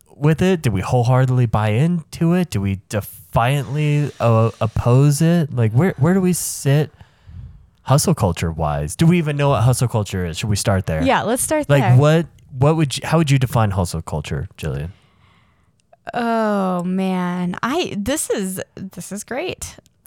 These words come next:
Speaker 2: I don't know how I define hustle culture. Probably, like, to me, it feels of working to your detriment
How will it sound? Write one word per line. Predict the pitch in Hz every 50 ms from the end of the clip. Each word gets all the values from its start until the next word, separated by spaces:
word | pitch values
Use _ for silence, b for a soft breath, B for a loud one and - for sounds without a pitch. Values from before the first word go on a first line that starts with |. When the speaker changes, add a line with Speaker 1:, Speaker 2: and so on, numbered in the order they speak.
| _ _ -
Speaker 2:
I | 196 208
don't | 208 240 269 262
know | - 285 370 453
how | - 226 185 -
I | - -
define | - 202 - - 202 196
hustle | 196 190 202 196 - - - -
culture. | - - - 214 - - 214
Probably, | 208 - - 285 285 - 349 330 349 359 359 349
like, | 294 247 220 196 - - B B B B B B B B B B - _ _ _ _ _ -
to | - 254
me, | 269 285 302
it | 277
feels | 262 - 269 269 262 247 226
of | 226 208 202 196 190 196 202 - - _ -
working | - 233 226 254 262 247 - 277 277 277 262
to | - 247
your | 233 220 208
detriment | 190 190 175 - - - 240 247 247 269 302 349 370 - - - -